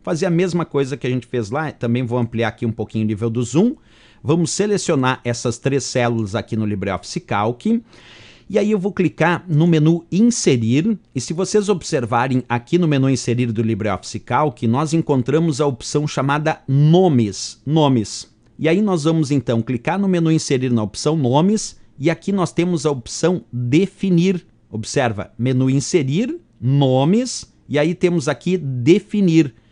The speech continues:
E aí quando a gente clica em Definir, vocês vão perceber que aparece uma caixa de diálogo que a gente também pode definir um nome. Então eu vou chamar aqui de Aulas, Aulas. E vamos pedir pra adicionar esse nome. Agora, como a gente adicionou esse nome Aulas,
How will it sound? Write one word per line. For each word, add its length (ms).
E 80
aí 80
quando 220
a 40
gente 200
clica 360
em 140
Definir, 840
vocês 280
vão 120
perceber 440
que 100
aparece 420
uma 140
caixa 400
de 120
diálogo 500
que 80
a 40
gente 200
também 260
pode 300
definir 300
um 100
nome. 480
Então 120
eu 40
vou 100
chamar 280
aqui 180
de 320
Aulas, 720
Aulas. 560
E 100
vamos 340
pedir 300
pra 320
adicionar 720
esse 240
nome. 400
Agora, 280
como 200
a 40
gente 240
adicionou 480
esse 200
nome 260
Aulas, 500